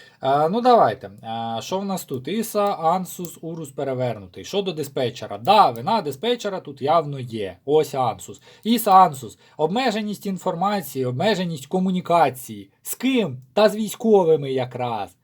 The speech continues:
Диспетчеру мав, мав би все-таки повідомити, чи він не все повідомив військовому тому борту, чи він взагалі над ним влади не мав. Ну, але хоча б міг по-, попередити, що там буде літак проходити в тому районі, наприклад. Ну, тобто, явно якась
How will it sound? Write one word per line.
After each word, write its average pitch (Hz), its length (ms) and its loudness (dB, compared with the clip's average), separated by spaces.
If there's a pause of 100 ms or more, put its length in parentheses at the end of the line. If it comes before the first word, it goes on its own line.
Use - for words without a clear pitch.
Диспетчеру 196 600 0
мав, 185 420 2
мав 185 280 4
би 165 80 -6
все-таки 160 440 -4
повідомити, 147 960 0 (120)
чи 196 160 0
він 220 180 2
не 202 100 0
все 240 320 0
повідомив 160 800 0 (200)
військовому 160 680 0
тому 143 280 -4
борту, 131 560 0 (160)
чи 185 140 -2
він 214 160 0
взагалі 180 340 2
над 202 200 -4
ним 190 120 -4
влади 160 400 0
не 151 120 -8
мав. 139 360 -2 (120)
Ну, 202 300 2 (240)
але 175 240 6
хоча 196 280 0
б 170 80 -4
міг 214 140 -2
по-, 185 140 -4
попередити, 170 680 0
що 143 140 -8
там 160 240 0
буде 156 240 -6
літак 139 420 -2
проходити 113 640 -8
в - 60 -16
тому 131 260 -4
районі, 113 460 -6
наприклад. 95 580 -14 (180)
Ну, 156 120 -8
тобто, - 440 -6 (180)
явно 226 380 2
якась 196 380 -4